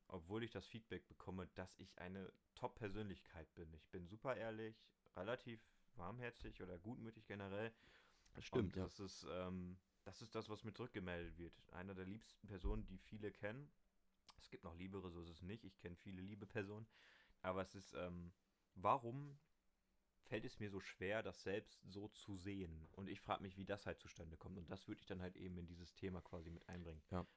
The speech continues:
Speaker 1: wenn wir über diesen Lebenslauf reden. Ähm, fernab davon mal wieder zurück zu den Zwangsgedanken.
Speaker 2: Jo.
Speaker 1: Genau da, jetzt, ich seh gerade, ich hab grad fünfzehn Minuten <laughs> quasi auch am Stück fast gelabert.
Speaker 2: Ist doch nicht schlimm.
Speaker 1: Ähm, es ist auch so eine Kunst dadurch.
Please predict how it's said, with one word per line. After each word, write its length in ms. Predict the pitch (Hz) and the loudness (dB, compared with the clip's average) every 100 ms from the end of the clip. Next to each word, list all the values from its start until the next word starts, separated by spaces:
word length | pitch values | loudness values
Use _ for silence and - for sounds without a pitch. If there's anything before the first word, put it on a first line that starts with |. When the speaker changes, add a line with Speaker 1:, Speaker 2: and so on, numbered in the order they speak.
| - | -2
Speaker 1:
wenn 160 | 95 | 2
wir 100 | 90 | 2
über 100 | 82 | 0
diesen 220 | 80 85 87 | -4 -4 0
Lebenslauf 540 | 87 82 - 80 - | 0 0 -4 -6 -4
reden. 200 | 82 76 - - - - - - | -8 -8 -16 -20 -20 -20 -12 2
Ähm, 400 | 98 98 95 92 _ _ _ _ - - - | 4 4 0 -4 _ _ _ _ -20 -20 0
fernab 300 | 113 117 - | 2 4 4
davon 320 | 101 120 120 | 4 4 4
mal 120 | 104 95 | 2 4
wieder 160 | 92 | 2
zurück 240 | - 104 - | 2 -2 0
zu 100 | 90 | -6
den 160 | 82 - | -6 -2
Zwangsgedanken. 880 | 113 175 - 90 - - 139 196 - | 0 0 0 -2 -2 -4 -4 -4 -6
Speaker 2:
Jo. 280 | 85 92 90 92 - - - - 104 - _ _ _ _ _ - | 4 6 6 4 -10 -14 -10 -4 -4 -6 _ _ _ _ _ 0
Speaker 1:
Genau 380 | 107 104 147 | 6 10 10
da, 460 | 165 120 139 135 - - _ - _ - | 10 8 8 4 -2 -8 _ -20 _ -2
jetzt, 220 | 110 98 104 | -2 -2 -8
ich 180 | 101 98 | -8 -4
seh 160 | 98 117 | -2 4
gerade, 240 | 110 107 | 4 4
ich 120 | 98 | 2
hab 120 | 113 | -4
grad 160 | - 101 | -2 -2
fünfzehn 360 | 143 143 - 120 | -2 -4 0 2
Minuten 220 | 113 127 | 4 8
<laughs> 0 | |
quasi 400 | - 127 - 131 | 12 12 10 2
auch 140 | - | 2
am 120 | 98 | 2
Stück 240 | - - - | 2 -4 -2
fast 220 | 98 - | -2 -2
gelabert. 480 | 87 92 90 90 101 - - | 0 2 4 2 0 -8 -10
Speaker 2:
Ist 180 | 98 - | -8 -4
doch 60 | |
nicht 100 | 101 | 2
schlimm. 160 | 87 87 | 4 6
Speaker 1:
Ähm, 320 | 87 87 87 - _ _ _ _ _ _ _ - - | 4 0 -4 -10 _ _ _ _ _ _ _ -10 -10
es 100 | 101 | -10
ist 140 | 95 | 2
auch 160 | 85 104 | 2 2
so 200 | - 80 | -2 -4
eine 160 | 76 | -4
Kunst 360 | - 87 78 - | -4 -6 -4 -4
dadurch. 400 | 78 76 73 | -2 -4 -8